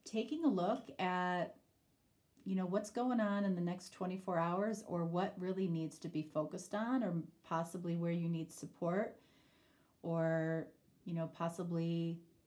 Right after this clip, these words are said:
a different way of, to look at something. You know, this is meant to bring you up. This is meant to increase your vibration, raise your vibration,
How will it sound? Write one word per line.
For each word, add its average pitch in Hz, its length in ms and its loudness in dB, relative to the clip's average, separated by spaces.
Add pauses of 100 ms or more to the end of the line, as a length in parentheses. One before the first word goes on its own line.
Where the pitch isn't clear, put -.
(800)
a 165 200 0 (160)
different 175 300 -2
way 226 280 0
of, 202 220 -6
to 254 80 -2
look 247 240 0
at 285 100 -2
something. 151 600 -4 (260)
You 175 120 -2
know, 165 340 0
this 190 300 0
is 196 440 0
meant 196 420 2
to 196 200 2
bring 196 380 2
you 196 280 4
up. 165 220 -2 (340)
This 175 220 -8
is 175 140 -4
meant 180 280 -4 (140)
to 170 480 2 (1500)
increase 214 560 0
your 160 120 -2
vibration, 143 840 -4 (160)
raise 214 320 2
your 196 100 2
vibration, 156 840 -2